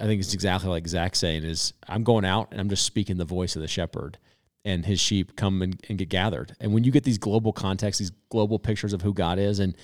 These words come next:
you're in the middle of nowhere, Brazil, I mean, you're a few hundred miles down the Amazon River,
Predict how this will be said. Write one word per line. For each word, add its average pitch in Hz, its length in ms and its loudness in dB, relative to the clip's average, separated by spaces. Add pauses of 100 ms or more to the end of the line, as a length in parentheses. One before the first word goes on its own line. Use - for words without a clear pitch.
(200)
you're 123 220 8
in 123 80 6
the 117 80 6
middle 113 400 6
of 92 340 0 (480)
nowhere, 113 1080 6
Brazil, 92 720 2
I 110 60 -6
mean, 110 80 4
you're 98 100 6
a - 460 -16
few 131 160 6
hundred 113 380 4
miles 104 320 4
down 98 180 4
the - 100 -2
Amazon 95 420 2
River, 90 340 0